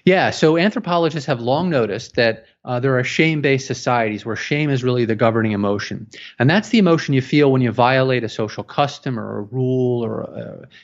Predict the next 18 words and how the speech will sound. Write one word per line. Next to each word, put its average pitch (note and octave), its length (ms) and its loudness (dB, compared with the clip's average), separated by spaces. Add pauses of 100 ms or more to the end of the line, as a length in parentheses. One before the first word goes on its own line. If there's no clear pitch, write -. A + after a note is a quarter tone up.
(120)
you E2 320 -14
do B2 140 2
something A#2+ 300 2
to G#2+ 60 2
get A2 220 -2
you A#2 60 2
a G#2+ 40 -4
bad A2 240 0
reputation, C3 720 -2 (260)
and B2 120 0
you're B2 140 4
worried C#3+ 380 2
about A#2+ 380 -2
how A#2+ 200 -4
other A#2+ 160 -6
people A2+ 260 -8
perceive G#2+ 500 -6
you. - 220 -16